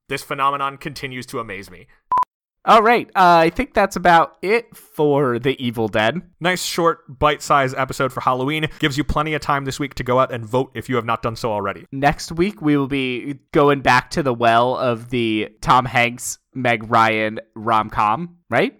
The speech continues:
Speaker 1: Yeah, but we're watching the best one.
Speaker 2: Okay, so I don't know anything about it, so I'm very excited to watch Joe versus the Volcano.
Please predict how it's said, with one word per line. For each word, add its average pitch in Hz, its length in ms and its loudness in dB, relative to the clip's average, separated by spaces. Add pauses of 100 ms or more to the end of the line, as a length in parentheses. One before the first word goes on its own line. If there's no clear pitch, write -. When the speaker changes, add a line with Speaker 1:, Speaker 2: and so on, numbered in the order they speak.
Speaker 1:
Yeah, 180 140 6
but 165 120 -2
we're 165 100 0
watching 180 300 2
the 165 80 -4
best 135 340 -2
one. 160 260 -6
Speaker 2:
Okay, 135 440 -2
so 147 520 4
I 175 280 4 (100)
don't 131 220 0
know 110 100 0
anything 110 380 -2
about 98 280 0
it, - 160 -8
so 156 120 0
I'm 131 80 -4
very 151 260 4
excited 113 480 -2
to 143 120 -8
watch 107 340 0
Joe 156 240 4
versus 135 400 -4
the 127 80 -8
Volcano. 107 680 -4